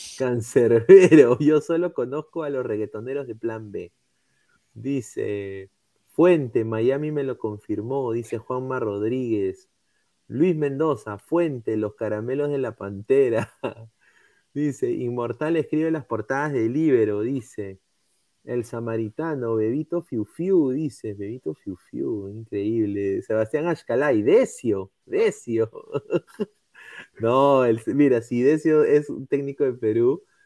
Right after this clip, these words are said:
el señor Inmortal se, <laughs> se, se, se le da patatús, ¿ah?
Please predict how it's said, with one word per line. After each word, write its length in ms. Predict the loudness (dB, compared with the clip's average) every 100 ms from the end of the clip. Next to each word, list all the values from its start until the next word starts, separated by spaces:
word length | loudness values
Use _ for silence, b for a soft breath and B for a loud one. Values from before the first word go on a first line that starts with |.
| _ _ _
el 220 | -6 -4 -4
señor 260 | -2 -2
Inmortal 1040 | -2 -2 -2 -2 0 0 2 2 0 -2 -6
se, 680 | -2 2 4 2 2 0 4
<laughs> 220 | 4 4 _
se, 420 | _ -4 -2 -4
se, 0 |
se 300 | -4 -4 -4
le 220 | -4 -6 -6
da 160 | -6
patatús, 640 | -6 -6 -6 -4 -4 -4
¿ah? 200 | -10 -12